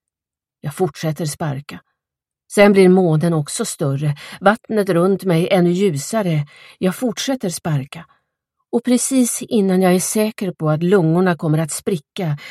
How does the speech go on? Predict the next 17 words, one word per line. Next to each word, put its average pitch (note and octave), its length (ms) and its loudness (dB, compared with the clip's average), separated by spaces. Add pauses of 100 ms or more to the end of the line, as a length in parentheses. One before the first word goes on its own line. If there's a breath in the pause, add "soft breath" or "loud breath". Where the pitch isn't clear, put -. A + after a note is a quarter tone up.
(140 loud breath)
när G#3 120 4
de A3 160 4
redan A3+ 460 4
stramar F3 720 0
och D#3 220 -2
tänds E3 500 -2
och D#3+ 200 -4 (220 loud breath)
gör F3+ 200 2
sig F3+ 140 -2
redo F3+ 400 -2
att E3+ 140 -6
explodera. G3 800 -4 (1400)
Jag D#3 140 -10
kommer E3 280 0
upp D3 220 0
över F3 220 -4
ytan, D3 460 -8